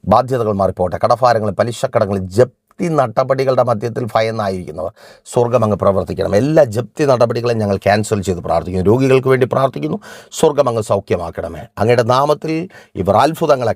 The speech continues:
കാണട്ടെ. പിതാവിൻ്റെ പുത്രനെ പരിശുദ്ധാത്മാവിൻ്റെ നാമത്തിൽ ഈ ജനത്തെ അടിയൻ അനുഗ്രഹിച്ച് പ്രാർത്ഥിക്കുന്നു. ഇന്നു മുതൽ പ്രൈസർ ഫാമിലിയുമായി ചേർന്ന് പ്രാർത്ഥിച്ചു. ദൈവിക വിടുതലുകളെ അവകാശമാക്കുവാൻ സ്വർഗം സഹായിക്കും. യേശുവിൻ നാമത്തിൽ തന്നെ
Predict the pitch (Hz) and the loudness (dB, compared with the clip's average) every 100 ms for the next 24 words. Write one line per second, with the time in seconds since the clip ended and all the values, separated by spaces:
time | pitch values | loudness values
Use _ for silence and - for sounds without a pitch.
0 | 90 82 78 78 92 123 127 120 127 117 | -4 -12 -12 -12 -6 -2 -2 0 -2 -2
1 | 127 131 135 170 180 165 170 151 151 139 | -6 -4 0 0 0 -2 -4 -6 -8 -2
2 | 139 123 98 85 90 101 117 143 147 139 | -2 -2 -6 -8 -8 -8 -4 -4 -4 -4
3 | 127 120 151 202 190 185 165 127 - 69 | -2 -2 -2 -2 -2 -4 -8 -8 -8 -8
4 | - 67 80 - _ - - - - 110 | -10 -14 -14 -14 _ -20 -20 -20 -6 0
5 | 127 127 131 127 139 123 139 139 131 127 | 4 4 2 0 -2 2 0 2 -2 0
6 | 147 123 85 80 82 90 107 127 123 123 | -2 -2 -6 -8 -8 -2 0 2 2 2
7 | 127 123 127 131 147 135 113 98 78 85 | 2 2 4 4 2 -2 -6 -8 -8 -8
8 | - 113 117 107 - 80 69 - - - | 0 0 0 -2 -6 -8 -8 -12 -20 -20
9 | - 92 127 120 107 110 107 101 92 98 | -8 2 2 2 0 0 2 0 0 -2
10 | 90 92 95 | 0 0 0